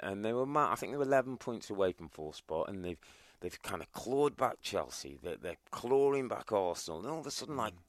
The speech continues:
Speaker 1: they might be clawing back Spurs. I mean, it's
Speaker 2: Mm.
Speaker 1: ridiculous,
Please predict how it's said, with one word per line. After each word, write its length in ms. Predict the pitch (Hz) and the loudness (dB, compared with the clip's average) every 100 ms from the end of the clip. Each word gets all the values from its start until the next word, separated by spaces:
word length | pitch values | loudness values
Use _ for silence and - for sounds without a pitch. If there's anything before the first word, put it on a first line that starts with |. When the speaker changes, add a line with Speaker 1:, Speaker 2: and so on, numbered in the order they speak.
| - | -8
Speaker 1:
they 100 | 131 | -4
might 180 | 156 | -4
be 60 | - - | -4 -10
clawing 580 | - 135 160 160 160 | -2 4 6 6 4
back 240 | 147 139 - | 4 2 0
Spurs. 460 | - 156 156 107 | -2 4 4 4
I 40 | 110 | -2
mean, 140 | 139 | -8
it's 120 | 123 | -10
Speaker 2:
Mm. 140 | - 165 | -12 -12
Speaker 1:
ridiculous, 720 | 101 285 277 - 135 101 - | -2 -2 -2 0 2 2 -2